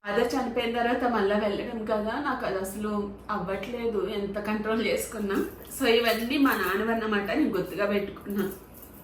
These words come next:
So, ఇప్పుడైతే ఇంకా రాజమండ్రి స్టార్ట్ అయిపోవాలి. ఆ, ఇప్పటికే చాలా లేట్ అయిపోయింది. ఒక రెండు మూడు రోజులు అక్కడే ఉండి వస్తాను.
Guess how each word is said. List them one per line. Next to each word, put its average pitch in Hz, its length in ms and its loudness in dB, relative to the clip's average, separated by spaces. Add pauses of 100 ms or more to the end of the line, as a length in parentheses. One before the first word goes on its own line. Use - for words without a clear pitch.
(1400)
So, 269 140 6
ఇప్పుడైతే 254 460 6
ఇంకా 285 200 4
రాజమండ్రి 254 600 4
స్టార్ట్ 220 380 0
అయిపోవాలి. 226 880 4 (160)
ఆ, 196 140 -4
ఇప్పటికే 208 400 0
చాలా 214 320 2
లేట్ 208 280 -2
అయిపోయింది. 214 500 -2
ఒక 247 180 4
రెండు 226 420 2
మూడు 220 140 -2
రోజులు 208 320 2
అక్కడే 214 300 2
ఉండి 226 280 0
వస్తాను. 202 680 -2